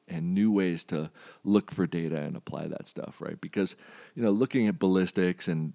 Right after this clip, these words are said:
and loading and powder and all this other garbage, this very linear, factual, um, you know, hard data and justifying your shooting based on that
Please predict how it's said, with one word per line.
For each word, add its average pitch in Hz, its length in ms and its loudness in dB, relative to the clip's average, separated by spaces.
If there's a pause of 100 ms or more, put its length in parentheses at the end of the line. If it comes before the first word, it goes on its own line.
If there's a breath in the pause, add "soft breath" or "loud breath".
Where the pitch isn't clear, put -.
and 80 220 -6
loading 92 580 2
and 64 280 -10
powder 95 500 0
and 69 100 -4
all 90 160 0
this 95 200 -2
other 92 200 0
garbage, 82 460 -4
this 82 160 -6
very 123 260 4
linear, 101 600 4
factual, 98 1000 2 (400 loud breath)
um, 76 460 -6 (280 soft breath)
you 113 80 -4
know, 92 100 -2
hard 120 440 0
data 101 320 2
and 76 160 -6
justifying 104 560 0
your 92 100 0
shooting 90 380 0
based 87 320 -2
on 82 160 -4
that 82 300 -6